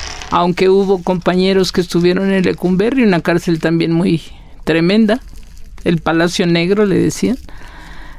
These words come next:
pues vivieron de diferente forma su prisión. Y creo que desde entonces, y mucho antes, ancestralmente ya la,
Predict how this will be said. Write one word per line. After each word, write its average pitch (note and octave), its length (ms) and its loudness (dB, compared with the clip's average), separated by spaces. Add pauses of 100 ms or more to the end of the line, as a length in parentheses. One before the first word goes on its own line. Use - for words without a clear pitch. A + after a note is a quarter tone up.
(120)
pues G#3+ 180 2
vivieron B3 400 4
de A#3+ 120 4
diferente G3+ 580 2
forma G#3 420 2
su E3 180 -2
prisión. F3 500 0 (1200)
Y F3+ 180 2
creo G3+ 300 2
que G#3+ 100 0
desde G3+ 220 2
entonces, A#3 840 0
y E3 200 0
mucho E3 420 2
antes, A3 640 0
ancestralmente F3 960 2
ya F3 360 2
la, D#3 600 0